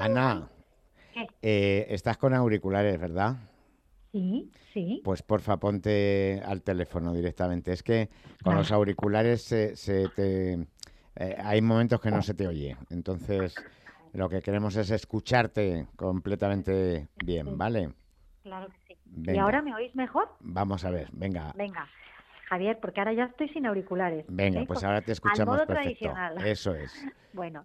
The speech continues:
Speaker 2: lo que decía es que la, lo que está pasando ahí es una negociación del calendario laboral, ¿no?
Speaker 1: Sí.
Speaker 2: El calendario laboral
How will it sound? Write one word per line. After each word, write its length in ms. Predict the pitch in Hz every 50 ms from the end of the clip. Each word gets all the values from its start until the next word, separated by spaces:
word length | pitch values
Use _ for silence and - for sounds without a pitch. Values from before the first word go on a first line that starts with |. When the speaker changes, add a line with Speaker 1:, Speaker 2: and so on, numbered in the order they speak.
| _ -
Speaker 2:
lo 120 | - 190
que 100 | 190 202
decía 460 | 185 185 175 - 233 240 247 247 233 226
es 100 | 214 - _
que 300 | - 240 233 226 - - _ _
la, 420 | 208 180 170 165 165 165 160 160 160 160 156 156 156 160 _ - - - - - - - - -
lo 240 | 190 180 180 175 -
que 80 | 190 180
está 160 | - - 196
pasando 340 | - 208 208 233 226 226 233
ahí 200 | 233 240 247 240
es 60 | 240
una 120 | 233 233
negociación 560 | 233 233 196 202 190 196 202 180 - 226 214 240
del 140 | 254 247 247
calendario 480 | - 185 175 160 170 185 196 226 240
laboral, 400 | 220 190 151 151 147 165 147 143 _ _ _ _ _ _ _ - -
¿no? 260 | 160 170 220 285 311 - - - -
Speaker 1:
Sí. 220 | - - 98 82 73 87 107 - _ _ _ -
Speaker 2:
El 80 | 165 -
calendario 320 | 170 160 170 175 185 202
laboral 360 | 202 208 220 233 247 277 339